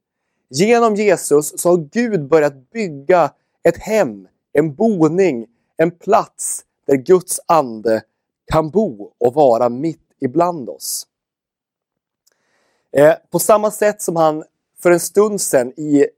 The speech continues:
Efesierbrevet kapitel två har skrivit om att tron, den frälsande tron, är en gåva som ges till oss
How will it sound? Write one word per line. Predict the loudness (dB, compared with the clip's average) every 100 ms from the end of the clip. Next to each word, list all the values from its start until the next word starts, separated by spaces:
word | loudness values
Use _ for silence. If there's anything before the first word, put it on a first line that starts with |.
| _
Efesierbrevet | -4 2 2 0 0 0 0
kapitel | -4 -6 -6 -4
två | -4 -2 2 2 0 _ _ _
har | -4
skrivit | -2 0 2 0 0
om |
att | -2 -4 -12
tron, | -6 -4 -4 -8 -2
den | -2
frälsande | -2 -2 0 0 -2 -2 -2 -2 -4
tron, | -6 -12 -12 -16 -20 _ _ _ _ _ _
är | 0 0
en | -2 0
gåva | 0 2 0 -2
som | -2 -6
ges | -4 -4 -4 -6
till | -10 -10
oss | -12 -10 -12